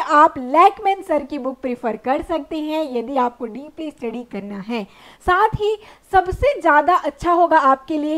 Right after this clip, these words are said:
यदि आप जीपैट at your fingertip को प्रेफर करें। वहाँ पर आपको सभी चीज़ें, फ्लो चार्ट, डायग्राम, टेबल के through मिलेंगी,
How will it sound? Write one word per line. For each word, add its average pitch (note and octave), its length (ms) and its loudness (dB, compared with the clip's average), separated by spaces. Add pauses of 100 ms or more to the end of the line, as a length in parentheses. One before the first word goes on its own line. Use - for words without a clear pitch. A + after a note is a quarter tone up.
यदि C#4+ 280 -2
आप C#4+ 380 -2
जीपैट E4+ 380 0
at C4+ 220 -4
your C4+ 140 -6
fingertip A#3 560 -8
को D#4 140 -2
प्रेफर C#4 400 -4
करें। G3 300 -6 (520)
वहाँ E4 300 4
पर G#4+ 180 8
आपको E4 420 2
सभी E4 420 0
चीज़ें, F4 420 -2 (140)
फ्लो D#4+ 300 2
चार्ट, D4+ 540 4
डायग्राम, C#4+ 640 0
टेबल C#4 340 -2
के D4+ 140 -12
through D4 180 -10
मिलेंगी, D4 460 -4